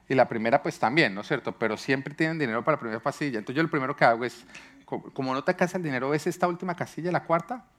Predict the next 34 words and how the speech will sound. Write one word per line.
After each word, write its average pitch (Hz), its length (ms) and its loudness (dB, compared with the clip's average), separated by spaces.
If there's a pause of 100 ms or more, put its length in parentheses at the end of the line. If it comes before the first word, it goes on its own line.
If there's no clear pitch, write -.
(100)
Los 127 120 -12
caprichos, 165 540 -2 (800)
no 104 120 -12
te 131 80 -8
puedes 127 200 -10
comprar 95 360 -12
ni 101 140 -12
uno. 87 160 -18 (1200)
Y 139 80 2
después 160 280 0
sigo 147 260 -4
con 160 100 -4
la 139 60 -2
siguiente, 101 460 -6
ninguno. 107 380 -10
Y 135 100 -2
empieza 147 420 -4
a 147 40 0
haber 143 120 -4
dinero 131 340 -8
siempre 104 260 -12
para 107 160 -6
la 107 60 -4
primera. 92 340 -12 (2750)
Lo 123 120 -4
único 147 220 -6
que 156 100 -4
toca - 240 -8
empezar 123 380 -10
a 113 40 -4
alterar 113 500 -4 (180)
son - 240 -16
las - 160 -16
prioridades. 214 760 -2